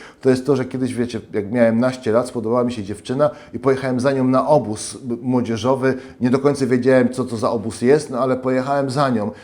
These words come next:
i to, co tam się wydarzyło, miało dla mnie znaczenie. Oczywiście nic z tego nie wyszło, znaczy nie wiem, czy oczywiście, no, ale nic z tego nie wyszło. Natomiast ten wyjazd i fakt, że ją spotkałem,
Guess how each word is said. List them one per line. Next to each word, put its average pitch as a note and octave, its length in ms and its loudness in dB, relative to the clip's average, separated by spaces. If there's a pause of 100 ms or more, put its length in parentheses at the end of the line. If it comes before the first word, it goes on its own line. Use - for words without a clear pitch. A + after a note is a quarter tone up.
(120)
i G#2+ 60 -10
to, C#3+ 100 2
co C#3 140 2
tam C#3 180 0
się C3 120 -2
wydarzyło, B2+ 480 4
miało D3 240 6
dla A#2 140 2
mnie A2 180 -2
znaczenie. A#2+ 520 -2 (180)
Oczywiście E3 360 2
nic D#3+ 120 -2
z - 60 -8
tego D3 180 4
nie D#3+ 140 2
wyszło, G3+ 240 4
znaczy D#3+ 180 -4
nie F#3+ 60 2
wiem, F3+ 100 2
czy D#3+ 100 0
oczywiście, D#3+ 360 -6
no, A#2+ 60 4
ale C#3+ 100 2
nic E3+ 100 0
z E3+ 40 -10
tego D3 180 2
nie E3 120 0
wyszło. C3 460 0 (240)
Natomiast D3+ 380 -4
ten F3 180 -4
wyjazd C3+ 640 2
i C#3 60 -8
fakt, - 460 0
że B2+ 200 -2
ją C3 120 4
spotkałem, B2 1000 -2